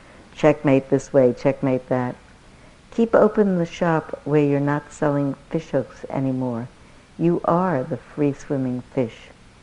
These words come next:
That's really what we are trying to do here. Trying to see the trap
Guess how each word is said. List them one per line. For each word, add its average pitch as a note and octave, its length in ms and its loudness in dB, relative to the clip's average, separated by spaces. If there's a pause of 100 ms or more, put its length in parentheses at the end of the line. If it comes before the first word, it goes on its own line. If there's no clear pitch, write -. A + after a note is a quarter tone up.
(4000)
That's A3 260 0
really E3+ 240 4
what C#3+ 280 0
we C3 140 -4
are B2 80 -4
trying A#2+ 400 -8
to B2 120 -16
do A#2 220 -10
here. G#2+ 320 -12 (800)
Trying D#3 320 -2
to C#3 120 -8
see C3+ 560 -4 (760)
the C#3+ 80 -4
trap - 560 -4